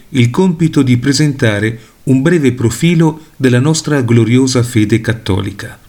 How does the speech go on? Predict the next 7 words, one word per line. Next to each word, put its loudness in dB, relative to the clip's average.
Le 2
verità 0
espresse 0
negli 2
articoli 0
che -2
seguono 0